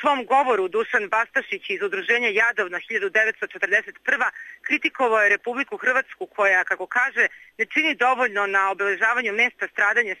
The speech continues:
Srba i utvrđivanju njihovog tačnog broja, pa je u jednom trenutku pitao da li je Republika Hrvatska možda naslednica takozvane nezavisne države Hrvatske.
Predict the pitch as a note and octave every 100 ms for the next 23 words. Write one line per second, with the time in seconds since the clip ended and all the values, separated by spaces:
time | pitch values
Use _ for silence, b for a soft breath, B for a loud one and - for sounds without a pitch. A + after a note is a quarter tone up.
0 | - B3 G3 F3 B B - G#3 G#3+ G#3+
1 | F#3 A#3+ B3 A3 G#3 G#3 A3 F#3 - A3+
2 | - G3 E3 G#3 A3 F3 - B B -
3 | A3+ A3 G#3 A3 B3+ C4+ A#3 A3+ B3+ -
4 | B3 A#3+ B3+ D4 B3+ G3 A#3 B3+ A#3 G#3+
5 | G3 F#3+ A3 G#3+ G3 A3 C4 - G#3+ G#3
6 | B3 A3 G3+ G#3 A#3+ C#4 A3+ - G#3+ G#3+
7 | A#3 A#3+ A#3+ G#3+ G3 A3 A3+ A3+ G3 F#3
8 | F#3 F#3 - G3 G#3 -